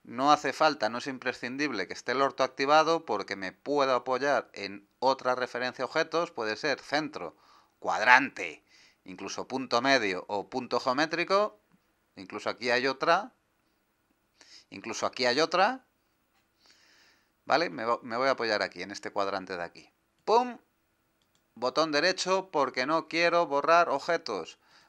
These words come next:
Botón derecho, repito simetría, selecciono estos dos objetos, botón derecho, me salgo del modo de selección de objetos y ahora en la línea de comandos me pide que dibuje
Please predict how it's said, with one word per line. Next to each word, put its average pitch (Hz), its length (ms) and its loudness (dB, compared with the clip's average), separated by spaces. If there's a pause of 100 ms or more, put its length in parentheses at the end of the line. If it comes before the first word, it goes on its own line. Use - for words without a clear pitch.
Botón 113 380 0
derecho, 143 460 0
repito 120 380 -6
simetría, 190 800 2 (120)
selecciono 117 840 -4
estos 139 340 -4
dos 151 160 -4
objetos, 190 720 -2 (640)
botón 120 440 -2
derecho, 170 640 -2
me 117 220 -8
salgo 127 420 0
del 110 160 -6
modo 135 380 2
de 113 80 -2
selección 117 560 -6
de 123 80 -4
objetos 175 500 -2
y 143 60 -2
ahora 147 340 2 (260)
en 101 140 -8
la 104 120 -2
línea 135 280 -2
de 123 100 -4
comandos 151 720 -2
me 107 160 -6
pide 160 500 -2 (440)
que 165 240 -2
dibuje 165 720 -2